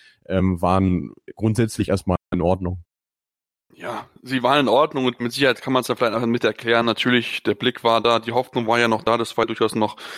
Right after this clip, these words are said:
Speaker 2: eng und hätte mit ein bisschen Glück dann vielleicht noch funktionieren können. Deswegen kann man da das vielleicht erklären, aber ich denke, die, die,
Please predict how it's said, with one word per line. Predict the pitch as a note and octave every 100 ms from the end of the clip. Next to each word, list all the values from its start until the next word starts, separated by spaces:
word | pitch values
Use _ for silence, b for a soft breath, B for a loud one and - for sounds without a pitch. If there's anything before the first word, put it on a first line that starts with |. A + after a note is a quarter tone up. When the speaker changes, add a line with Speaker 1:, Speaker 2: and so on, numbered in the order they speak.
| B B
Speaker 2:
eng | A2+ B2
und | B2 A#2
hätte | A#2 -
mit | B2 -
ein | B2+ A#2+ -
bisschen | B2+ B2+ B2+
Glück | A2+ C3+ B2+
dann | A#2 A#2
vielleicht | A#2 A2+
noch | A2+
funktionieren | - A2+ - A2+ A#2+ A2+
können. | - C#3 G#2+
Deswegen | G#2+ A#2 A2 G#2+ B B B
kann | - D3
man | E3
da | C#3+
das | C3+ C3+
vielleicht | - B2+ B2+ C3
erklären, | A#2+ - B2 B2
aber | A2+ A2 A#2
ich | A2
denke, | - B2 A#2
die, | A2+ A2+ A2
die, | - A2 G#2+